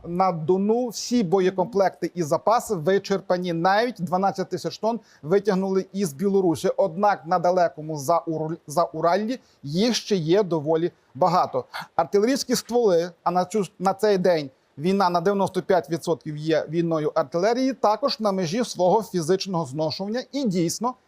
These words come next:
якісної зброї вони виготовляти не зможуть. І тут колега сказав дуже правильну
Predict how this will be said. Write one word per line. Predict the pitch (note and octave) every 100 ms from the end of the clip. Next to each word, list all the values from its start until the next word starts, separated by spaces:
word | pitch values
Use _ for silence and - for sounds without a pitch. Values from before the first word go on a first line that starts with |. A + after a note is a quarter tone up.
| _
якісної | C#3+ D#3 G3+ - C#3+ - C#3 C3
зброї | A#2 F3+ B3 D4 - _ -
вони | D3+ D#3+ D#3 -
виготовляти | D3 C#3 C#3 C#3 C#3 E3 F#3 G#3+ - _
не | D3+ F3 G3
зможуть. | F#3 D#3+ B2+ C3
І | F3+
тут | B3+ -
колега | A3 A3+ F#3+
сказав | - G3 G3 E3+
дуже | F3 E3+
правильну | F#3 F3+ D#3+ D#3+ D#3+